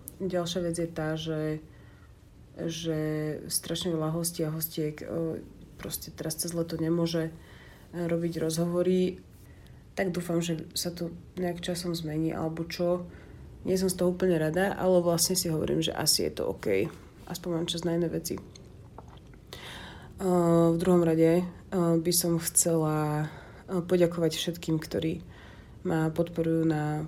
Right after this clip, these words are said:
platforme hero hero bodka co, alebo teda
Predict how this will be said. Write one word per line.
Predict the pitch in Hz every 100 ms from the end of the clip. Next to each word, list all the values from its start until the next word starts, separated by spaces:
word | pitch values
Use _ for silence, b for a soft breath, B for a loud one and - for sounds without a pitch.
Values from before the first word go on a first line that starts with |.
| -
platforme | 160 160 - 160 156 147 147 - - - -
hero | 170 170 165
hero | 170 165
bodka | 160 160 - 156 151 - - - - - -
co, | 170 170 190 - -
alebo | 160 165 160
teda | 165 156 -